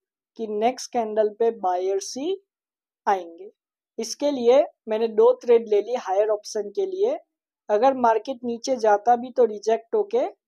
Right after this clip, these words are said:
ऊपर ही जाता और दोनों thread win की। अगर आपको मेरा one on one coaching class ज्वाइन करना है, detail screen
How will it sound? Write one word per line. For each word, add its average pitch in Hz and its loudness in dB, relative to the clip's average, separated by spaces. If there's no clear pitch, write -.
ऊपर 214 0
ही 196 0
जाता 170 -12
और 220 2
दोनों 226 2
thread 254 2
win 226 -10
की। 269 -4
अगर 247 2
आपको 240 2
मेरा 247 2
one 240 0
on 247 -14
one 254 -6
coaching 247 -6
class 247 2
ज्वाइन 233 0
करना 240 -4
है, 240 0
detail 214 -6
screen 208 -8